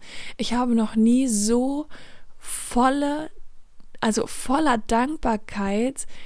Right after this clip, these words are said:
ich hab das noch nie erlebt.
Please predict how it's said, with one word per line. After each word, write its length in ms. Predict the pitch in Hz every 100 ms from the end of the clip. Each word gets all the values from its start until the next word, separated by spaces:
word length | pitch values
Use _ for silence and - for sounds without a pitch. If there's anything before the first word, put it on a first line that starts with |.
| - - - - - - - - -
ich 120 | -
hab 120 | 247
das 140 | -
noch 200 | 226 220
nie 260 | 233 262 277
erlebt. 600 | - 220 220 208 196